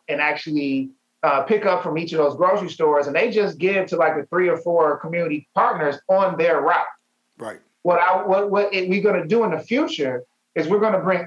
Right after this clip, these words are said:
Speaker 1: everything from every grocery store that we touch, all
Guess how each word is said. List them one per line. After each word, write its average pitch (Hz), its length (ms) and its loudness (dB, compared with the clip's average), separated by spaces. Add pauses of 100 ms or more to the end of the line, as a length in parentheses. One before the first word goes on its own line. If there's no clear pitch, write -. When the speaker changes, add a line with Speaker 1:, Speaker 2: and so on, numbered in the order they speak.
(100)
Speaker 1:
everything 190 580 -2
from 156 140 -10
every 196 240 0
grocery 185 340 0
store 185 240 -2
that 165 140 2
we 170 120 -6
touch, 185 280 0
all 185 220 2